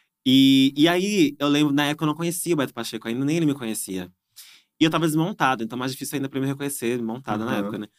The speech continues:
Speaker 1: E a, pra quem não conhece, Beto Pacheco é quem, quem
Speaker 2: Uhum.
Speaker 1: organiza, né? Faz
Speaker 2: É
Speaker 1: a,
Speaker 2: um
Speaker 1: a
Speaker 2: R P,
Speaker 1: festa.
Speaker 2: né?
Speaker 1: É. E, e ele tava ali na frente da loja, no Oscar Freire, falando com uma galera que ele conhecia, fazendo ali um networking e tal.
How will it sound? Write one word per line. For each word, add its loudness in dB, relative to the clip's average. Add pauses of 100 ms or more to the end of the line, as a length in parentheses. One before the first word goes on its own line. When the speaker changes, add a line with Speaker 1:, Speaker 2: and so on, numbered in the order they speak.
(640)
Speaker 1:
E 6
a, 2
pra -6
quem 0
não 4
conhece, -4
Beto -4
Pacheco -4
é -4
quem, -4 (100)
quem -6
Speaker 2:
Uhum. -4
Speaker 1:
organiza, -2
né? -6
Faz -6
Speaker 2:
É -4
Speaker 1:
a, 0
Speaker 2:
um 0
Speaker 1:
a 0
Speaker 2:
R -6
P, -8
Speaker 1:
festa. -2
Speaker 2:
né? -8
Speaker 1:
É. -12 (720)
E, 2 (640)
e 6
ele 6
tava 0
ali 4
na 2
frente -2
da 2
loja, 2
no -2
Oscar -8
Freire, 0
falando -8
com -20
uma -4
galera 0
que -12
ele -8
conhecia, -6
fazendo -6
ali -2
um -8
networking -6
e -12
tal. -2